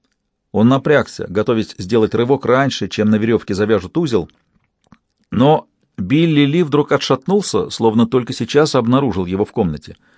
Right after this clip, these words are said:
Все молчали. Пэт стянул верёвку и завязал узел. Не очень крепко, но достаточно для поставленной цели.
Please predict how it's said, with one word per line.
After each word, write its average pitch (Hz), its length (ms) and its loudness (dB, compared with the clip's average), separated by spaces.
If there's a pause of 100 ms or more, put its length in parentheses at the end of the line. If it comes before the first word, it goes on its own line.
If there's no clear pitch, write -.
(800)
Все 143 300 0
молчали. 95 640 0 (440)
Пэт - 520 0 (100)
стянул 120 600 0
верёвку 107 560 -2
и 107 140 -2
завязал 95 460 0
узел. 135 420 -4 (160)
Не 156 460 -8
очень 120 260 -6
крепко, 135 420 -2
но 127 320 0
достаточно 123 960 0
для 110 180 -2
поставленной 120 580 2
цели. 104 400 0